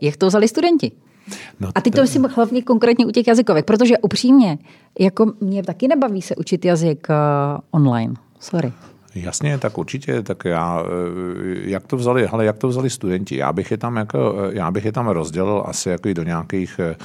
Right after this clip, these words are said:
Speaker 2: eh, do nějakých třech skupin, jo, čtyřech. Eh, jako, eh, jedna skupina, která přijala prostě ten online jako nějaký, jaký řešení, chtějí pokračovat, prostě tak jako plus minus, jako by ho prostě přijali. To byla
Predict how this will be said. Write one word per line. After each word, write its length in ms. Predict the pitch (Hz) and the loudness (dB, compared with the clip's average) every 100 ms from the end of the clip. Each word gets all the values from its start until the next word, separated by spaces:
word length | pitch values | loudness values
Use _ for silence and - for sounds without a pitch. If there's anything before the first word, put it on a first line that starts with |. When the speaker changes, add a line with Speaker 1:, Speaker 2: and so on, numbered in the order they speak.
| - - - | -18 -18 -12
Speaker 2:
eh, 160 | 98 82 | -6 -4
do 80 | 87 | -2
nějakých 320 | 92 85 104 | -2 -2 -4
třech 200 | - 113 | -2 -4
skupin, 460 | - 92 82 69 - _ _ - | -4 -6 -6 -6 -10 _ _ -10
jo, 200 | 71 - - - - - | -8 -10 -16 -20 -20 -12
čtyřech. 400 | - - 95 64 - - _ _ _ _ - | -6 0 0 0 -8 -20 _ _ _ _ -8
Eh, 320 | 85 - 95 - | -6 -4 -8 -6
jako, 380 | 104 131 98 - | -4 -2 -2 -4
eh, 280 | 104 90 87 | -8 -6 -6
jedna 400 | 104 104 123 147 | -2 0 2 0
skupina, 420 | - 117 107 117 | 0 -2 0 -2
která 280 | 104 110 113 | 0 -2 -2
přijala 440 | 110 113 98 98 95 | -2 0 2 2 0
prostě 320 | 98 - 98 | -4 -6 -4
ten 140 | 107 | -4
online 460 | 101 95 95 98 92 | -4 -4 -2 0 0
jako 160 | 87 98 | -2 -4
nějaký, 340 | 95 85 - | -4 -4 -6
jaký 200 | 95 104 | -2 -2
řešení, 420 | 78 - 92 90 | -2 -4 -2 -2
chtějí 200 | - 127 | -2 -4
pokračovat, 760 | 80 87 87 - 92 90 85 - | -4 -6 -6 -4 -2 0 -2 -6
prostě 320 | 90 - 85 | -16 -10 -8
tak 200 | 80 - | -6 -6
jako 200 | 80 - | -8 -8
plus 220 | 78 87 87 | -6 -8 -6
minus, 300 | 80 78 82 | -6 -6 -8
jako 180 | - | -10
by 80 | 80 | -8
ho 120 | 78 | -8
prostě 280 | 71 - - | -10 -10 -12
přijali. 420 | - 71 62 65 - | -10 -8 -8 -8 -10
To 100 | 82 | -8
byla 320 | 78 78 73 | -4 -4 -4